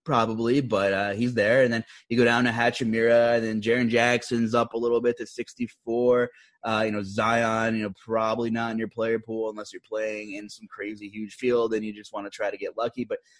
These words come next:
you know, then you go down to Horford and Ibaka. So really just by, uh, by, you know, el-, process of elimination with risk, Anthony Davis under ten K makes a hell of a lot of sense. You're,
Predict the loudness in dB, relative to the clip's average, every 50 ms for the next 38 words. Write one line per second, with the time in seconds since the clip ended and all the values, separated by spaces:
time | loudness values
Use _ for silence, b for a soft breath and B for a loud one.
0 | b b -4 -2 0 2 6 6 6 8 6 6 4 4 4 6 4 6 6 4
1 | 4 4 4 2 2 2 2 2 2 2 2 0 0 0 0 -2 -2 0 2 4
2 | 6 6 4 4 2 0 -2 -2 -2 -4 _ _ -2 -2 0 0 0 0 0 0
3 | -2 -4 _ _ _ _ _ _ -14 -14 -12 -12 -10 -6 -2 -2 0 2 2 2
4 | 2 0 0 -2 -4 -6 -8 -10 -14 _ _ _ _ _ _ -12 -12 -10 -8 -8
5 | -6 -6 -8 -8 -8 -4 0 0 0 0 0 -4 -6 -6 -4 -4 -2 0 0 0
6 | 2 2 2 2 2 2 -2 -4 -4 -4 -6 -8 -12 -12 -6 0 2 2 2 0
7 | -2 -10 -10 -8 -8 -6 -4 -4 -4 -4 -4 -4 -4 -4 -4 -2 -2 -2 -2 -2
8 | -4 -4 -4 -4 -4 -6 -6 -8 -10 -10 -8 -8 -8 -6 -6 -6 -6 -8 -10 -10
9 | -12 -10 -8 -6 -6 -6 -6 -6 -6 -6 -6 -8 -8 -10 -8 -4 -4 -4 -4 -6
10 | -10 -20 -20